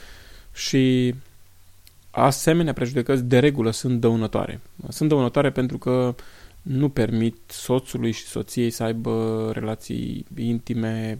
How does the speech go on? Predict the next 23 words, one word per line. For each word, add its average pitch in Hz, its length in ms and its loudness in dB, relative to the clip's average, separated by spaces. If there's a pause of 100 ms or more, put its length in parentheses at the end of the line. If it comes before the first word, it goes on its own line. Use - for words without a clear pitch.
(120)
uh, 107 400 -10 (600)
libere 113 600 2
unul 117 240 0
cu - 100 -8
celălalt, 113 640 -4
uh, 117 240 -4
sunt, 131 520 -4
uh, 117 280 -2
constrânși. 117 640 -2
Este 139 280 0 (340)
ca - 120 2
și - 140 0
cum 170 180 2
ai 147 100 4
avea 131 220 4
relații 123 400 0
intime, 127 640 0
pă-, 117 480 0
cu 127 420 2
părinții 123 760 2
în, 117 440 2
uh, 110 520 -4 (160)
dormitor, 113 640 2